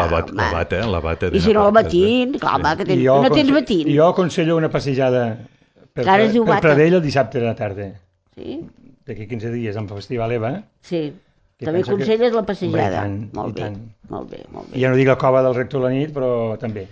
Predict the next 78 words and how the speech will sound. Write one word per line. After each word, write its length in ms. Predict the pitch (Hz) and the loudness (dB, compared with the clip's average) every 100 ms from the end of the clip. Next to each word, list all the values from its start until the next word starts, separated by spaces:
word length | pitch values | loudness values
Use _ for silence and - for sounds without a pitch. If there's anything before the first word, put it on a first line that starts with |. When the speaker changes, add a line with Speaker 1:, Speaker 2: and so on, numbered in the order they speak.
| - - | -18 -6
Speaker 2:
Ui, 80 | 156 | -2
la 100 | 151 | 0
cova 220 | 139 139 | 0 0
del 160 | 165 160 | 0 -2
rector 320 | 156 143 160 156 | -4 -4 -4 -2
també, 160 | 156 160 | -2 -4
això 220 | - 160 | -4 -2
ja 220 | 160 160 | 0 0
Speaker 3:
Però 60 | 165 | 0
bueno, 140 | 123 | 0
això 120 | 104 143 | -2 -2
ja 120 | 135 | -2
són 420 | 143 131 123 117 | -2 -2 -2 -2
Speaker 1:
Sí, 140 | 113 120 | 2 2
això 160 | 175 | 4
Speaker 2:
Ah, 80 | 196 | 6
Speaker 1:
també 200 | - 127 | 6 6
ho 100 | 127 | 4
he 20 | |
Speaker 3:
altres, 80 | 120 | 4
Speaker 1:
llegit, 300 | 117 101 - | 4 2 2
Speaker 3:
això 20 | |
són 80 | 151 | 2
Speaker 1:
lo 60 | - | 4
de 80 | 98 | 4
Speaker 3:
altres 60 | |
Speaker 1:
la 180 | 104 139 | 6 6
cova 80 | 117 | 6
Speaker 3:
paraules. 160 | 110 107 | 6 6
Speaker 1:
del 160 | 104 | 6
rector. 420 | 98 98 82 87 85 | 4 2 0 -6 0
Speaker 2:
Ai, 120 | 196 | 2
Speaker 3:
Això 80 | 170 | 4
són 80 | 185 | 4
Speaker 2:
això, 100 | 220 165 | 4 6
Speaker 3:
paraules 180 | - 208 | 6 6
Speaker 2:
això 140 | 240 | 4
són 80 | 226 | 4
Speaker 3:
majors, 120 | 247 | 2
ja. 60 | 220 | 4
Speaker 2:
paraules 400 | 208 214 214 208 | 4 4 2 2
mayores. 440 | 185 170 139 120 160 | 2 4 2 0 -2
Speaker 3:
<laughs> 560 | - 131 - - - | -4 -6 -8 -8 -4
Speaker 2:
Ara 280 | - 190 233 | 2 4 6
me, 180 | 247 226 214 196 | 6 6 8 6
m'aixequen 460 | 202 - 196 202 202 | 4 2 2 4 4
la 100 | 202 | 4
mà 220 | 208 226 | 4 4
i 20 | |
em 80 | 220 | 2
fan 220 | 208 202 | 0 0
que 140 | 190 175 | 0 2
talli, 320 | 151 156 151 | 0 -2 -6
ja. 200 | - 135 - | -6 -6 -8
O 80 | 165 | -8
sigui 420 | 127 170 190 196 | -2 2 2 2
que 120 | 123 - | 2 2
Speaker 1:
Lo, 180 | - 127 | 2 2
lo 40 | |
que 100 | 107 | 4
passa 120 | 113 110 | 4 4
Speaker 2:
els 40 | |
Speaker 1:
que 80 | 117 | 4
ens 80 | 110 | 4
han 60 | 120 | 4
Speaker 2:
injustem. 60 | 113 117 | 4 4
Speaker 1:
deixat 220 | 127 113 | 2 2
unes 200 | 117 120 | 2 0
quantes 380 | 117 110 104 - | 0 0 0 0
coses 320 | 113 104 101 | 2 2 2
amb 160 | 101 98 | 2 2
un 180 | 92 | 0
tinter, 480 | - 90 85 - 110 | -2 -2 -2 0 0
com 160 | 101 95 | 0 -2
per 120 | 95 | 2
Speaker 2:
Sí. 60 | 101 | 2
Speaker 1:
exemple, 580 | 95 87 95 85 95 92 | 2 0 -4 -2 -2 0
què, 120 | 101 | -2